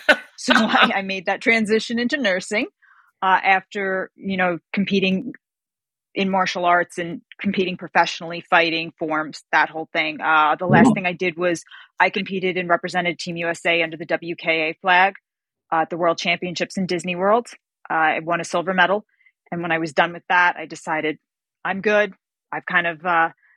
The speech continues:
Speaker 2: done my dream." And I left. That made that my last, uh, hurrah and went into nursing.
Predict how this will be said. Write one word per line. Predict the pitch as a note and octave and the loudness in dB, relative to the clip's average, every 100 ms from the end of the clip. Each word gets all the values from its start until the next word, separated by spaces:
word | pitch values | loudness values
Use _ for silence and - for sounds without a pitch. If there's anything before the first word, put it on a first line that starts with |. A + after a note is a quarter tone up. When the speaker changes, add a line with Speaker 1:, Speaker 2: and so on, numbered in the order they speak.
| _ - | _ -2
Speaker 2:
done | G3 F#3+ | 0 2
my | G3+ | 0
dream." | F#3 F#3 G3 A3+ - _ _ _ _ _ - | 0 -2 -2 -4 -8 _ _ _ _ _ -8
And | F3 E3+ F3 | -4 -2 -2
I | F3 | 0
left. | E3+ D#3+ F3 _ - - - _ | 2 2 0 _ -12 -10 -12 _
That | F3 D#3+ E3 | 0 2 2
made | E3+ D3+ | -4 0
that | D#3+ - | 0 0
my | E3+ | 0
last, | E3 D#3 D3+ - - - - | 2 2 0 -8 -18 -16 -8
uh, | D#3+ D#3 | -4 -2
hurrah | D#3+ G3 E3 D3+ F3+ _ _ _ | -2 2 4 4 2 _ _ _
and | F#3+ F#3 | -6 -4
went | F3 | -2
into | E3 F3+ | -4 -2
nursing. | F3 D#3+ - - | 0 0 -4 -8